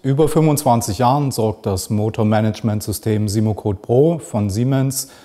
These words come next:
für den optimalen Betrieb von Niederspannungsmotoren mit konstanter Drehzahl.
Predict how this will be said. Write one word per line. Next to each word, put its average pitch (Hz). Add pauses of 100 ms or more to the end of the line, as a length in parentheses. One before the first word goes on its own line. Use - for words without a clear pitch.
(140)
für 101
den 98
optimalen 113
Betrieb 120
von 98
Niederspannungsmotoren 113
mit 98
konstanter 101
Drehzahl. 101